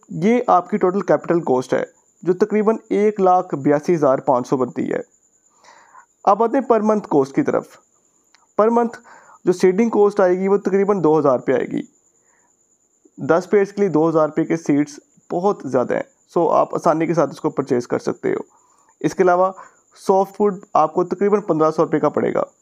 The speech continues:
मेडिकेशन के ऊपर आपके पन्द्रह सौ रुपये आएंगे। मेडिकेशन में आपके विटामिन, कैल्शियम भी आ जाएंगे और आपकी, अ, कोई बीमारी के मेडिसिन हैं वो भी आ जाएंगे, तो वो तकरीबन पन्द्रह सौ रुपये कॉस्ट करेंगे आपको।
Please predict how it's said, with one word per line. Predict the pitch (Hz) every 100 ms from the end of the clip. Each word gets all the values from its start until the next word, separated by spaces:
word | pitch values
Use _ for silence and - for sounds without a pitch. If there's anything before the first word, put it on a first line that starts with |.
| _ _ _ _ _ _ _ 139
मेडिकेशन | 143 170 190 202 214
के | 202
ऊपर | 190 196
आपके | 165 165 165
पन्द्रह | 185 165 160
सौ | 170
रुपये | 180 175
आएंगे। | 160 156 156 - - _ -
मेडिकेशन | 143 165 165 170
में | 160
आपके | 165
विटामिन, | 139 135 156 160
कैल्शियम | 139 139 165 151
भी |
आ | 135
जाएंगे | 135 139 139
और | -
आपकी, | 135 139 151
अ, | 151 - - - -
कोई | 123 117 107 156
बीमारी | 151 139 127 151
के | 170
मेडिसिन | 135 135 147 143
हैं | 135 - _ _
वो | 127
भी | 143
आ | 131
जाएंगे, | 123 120 127 - _ _ -
तो |
वो | 202
तकरीबन | 208 190 202 208
पन्द्रह | 208 185 185
सौ | 190
रुपये | 175 180
कॉस्ट | 165 135 -
करेंगे | 113 113 117
आपको। | - - -